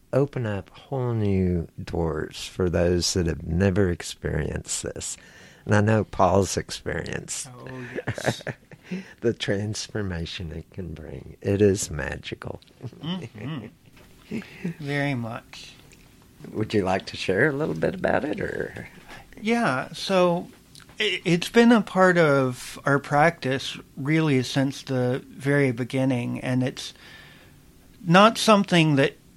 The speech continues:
Speaker 2: just happens once. It's kind of an ongoing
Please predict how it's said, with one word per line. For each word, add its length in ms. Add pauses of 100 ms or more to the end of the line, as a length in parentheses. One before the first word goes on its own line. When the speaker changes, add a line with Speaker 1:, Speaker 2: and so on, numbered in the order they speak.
(200)
Speaker 2:
just 440
happens 640
once. 440
It's 240 (420)
kind 300
of 100
an 220
ongoing 880